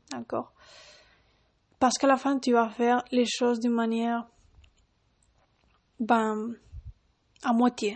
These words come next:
Ça, c'est comme le faire à moitié et tout ce que tu vas travailler ne va pas prendre forme ou ne va pas donner les meilleurs résultats simplement parce que tu n'as pas eu suffisamment de discipline. Donc, c'est un engagement à la fin. Le sport aussi, c'est un engagement.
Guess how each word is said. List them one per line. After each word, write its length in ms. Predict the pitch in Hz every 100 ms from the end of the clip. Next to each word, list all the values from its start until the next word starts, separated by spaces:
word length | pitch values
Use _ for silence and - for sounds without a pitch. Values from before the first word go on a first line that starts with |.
| -
Ça, 160 | - 233
c'est 200 | - 247
comme 240 | 254 240
le 100 | 233
faire 200 | 226 240
à 60 | 233
moitié 500 | 233 233 - 269 -
et 100 | 240
tout 180 | - 254
ce 140 | 262
que 80 | 247
tu 140 | 233
vas 140 | 240 240
travailler 420 | - 240 233 247
ne 140 | 247
va 160 | 226 214
pas 300 | - 226 226
prendre 420 | - - 233 233
forme 580 | - - 233 233 240 269 _ - - - - - _ _
ou 120 | 262
ne 100 | 247
va 200 | 240 233
pas 260 | 233 240 247
donner 280 | 240 233 240
les 120 | 233
meilleurs 260 | 233 233 233
résultats 300 | 240 240 277
simplement 320 | 262 240 226
parce 180 | 233 -
que 80 | 240
tu 140 | 233
n'as 180 | 220 214
pas 240 | 220 220
eu 80 | 226
suffisamment 540 | - 233 240 233 220
de 60 | 220
discipline. 600 | 220 220 - 220 247 226
Donc, 200 | 220 233
c'est 380 | - 240 233 233
un 100 | 233
engagement 720 | 233 233 247 247 247 247 247
à 120 | 226
la 120 | 220 220
fin. 300 | - 240 220 _
Le 120 | 240 220
sport 320 | - 240 240
aussi, 200 | 240 240
c'est 140 | 240
un 100 | 226
engagement. 720 | 226 226 226 226 226 240 285